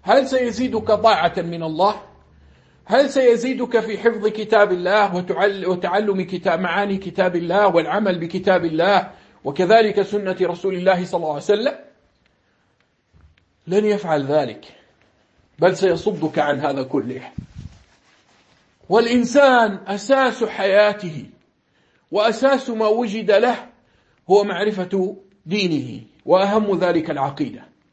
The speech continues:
لأن على العقيدة يبنى الدين كامل، والعقيدة تؤخذ من كتاب الله ومن سنة رسول الله صلى الله عليه وسلم ومما كان عليه السلف الصالح رضي الله عنهم.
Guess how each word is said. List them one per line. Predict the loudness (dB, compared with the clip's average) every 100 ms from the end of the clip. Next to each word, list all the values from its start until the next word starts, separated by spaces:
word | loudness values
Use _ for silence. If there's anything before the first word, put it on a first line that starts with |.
| _ _ _ _ _ _ -2
لأن | 2 2 2
على | 2 2
العقيدة | 2 0 -2 0 2
يبنى | 2 0 -2
الدين | -2 -6 -6
كامل، | -4 -4 -6 -16 -20 -20 _ _ _ _ _
والعقيدة | -2 0 0 -2 -4 0
تؤخذ | 0 2 0
من | -2 -4
كتاب | -2 0 -2
الله | -2 -2 -2 -4
ومن | -6 -6
سنة | -6 -6 -2
رسول | -2 -2 -6 -6
الله | -2 -2
صلى | -2 -2
الله | 2
عليه | 4
وسلم | 2 0 -6 _ _ _ -4
ومما | 0 0 0 -2
كان | -2 -2
عليه | -2 -2 -2
السلف | -4 -4 -4 -6
الصالح | -4 0 0 -2 -8
رضي | -8 -8
الله | -8 -6 -6
عنهم. | -8 -8